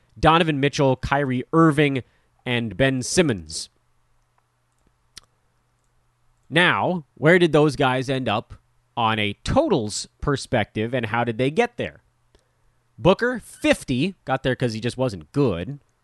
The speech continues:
from a, uh, per-game standpoint, or really any standpoint. Jason Tatum was number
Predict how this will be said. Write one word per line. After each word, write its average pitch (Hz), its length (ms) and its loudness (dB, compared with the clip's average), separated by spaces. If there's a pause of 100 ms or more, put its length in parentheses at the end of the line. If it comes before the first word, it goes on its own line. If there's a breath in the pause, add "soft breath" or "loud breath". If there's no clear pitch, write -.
(120)
from 98 220 -10
a, 87 80 -6 (260)
uh, 92 180 -4 (120)
per-game 123 480 0
standpoint, 107 500 -6
or 107 40 -8
really 135 260 0
any 117 160 -4
standpoint. 85 500 -12
Jason 156 240 0
Tatum 180 200 2
was 170 100 -2
number 143 180 0